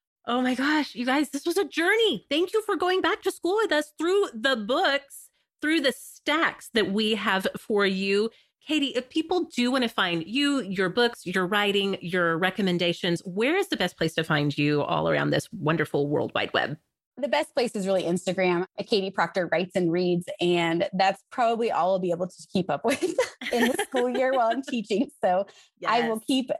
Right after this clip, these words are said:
Speaker 2: uh, sharing. I do a middle grade Monday recommendation every Monday. That's just a book that I've read recently or that one from my backlist that I love.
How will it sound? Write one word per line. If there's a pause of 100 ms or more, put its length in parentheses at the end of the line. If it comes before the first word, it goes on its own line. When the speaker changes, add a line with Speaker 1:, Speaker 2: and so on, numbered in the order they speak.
Speaker 2:
uh,
sharing.
I
do
a
middle
grade
Monday
recommendation
every
Monday.
That's
just
a
book
that
I've
read
recently
or
that
one
from
my
backlist
that
I
love.